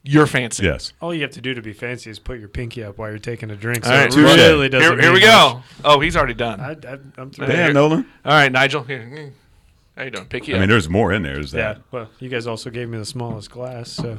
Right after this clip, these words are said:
Speaker 2: No,
Speaker 1: Well.
Speaker 2: technically, it's just taller.
Speaker 3: I
Speaker 2: It's
Speaker 3: gotta
Speaker 1: We are,
Speaker 3: believe.
Speaker 1: we already, we already talked about this. We're gonna accept tall people.
Speaker 2: Yeah.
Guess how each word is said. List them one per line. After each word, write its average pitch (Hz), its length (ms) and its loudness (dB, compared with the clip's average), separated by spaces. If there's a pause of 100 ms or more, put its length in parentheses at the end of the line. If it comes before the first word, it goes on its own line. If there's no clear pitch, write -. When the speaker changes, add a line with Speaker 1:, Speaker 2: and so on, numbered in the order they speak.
(240)
Speaker 2:
No, - 120 4
Speaker 1:
Well. 165 140 6
Speaker 2:
technically, 196 440 4
it's 139 120 2
just 139 200 -2
taller. 98 380 0 (1300)
Speaker 3:
I 160 40 -8
Speaker 2:
It's 180 100 -6
Speaker 3:
gotta 151 300 4
Speaker 1:
We 165 100 6
are, 190 80 8
Speaker 3:
believe. 120 140 2
Speaker 1:
we 180 160 8
already, 196 220 6
we 151 180 2
already 175 160 6
talked 180 200 6
about 139 140 2
this. 113 160 -4
We're 139 200 2
gonna 151 180 4
accept - 400 -2
tall 135 280 2
people. 107 380 -6
Speaker 2:
Yeah. 82 220 2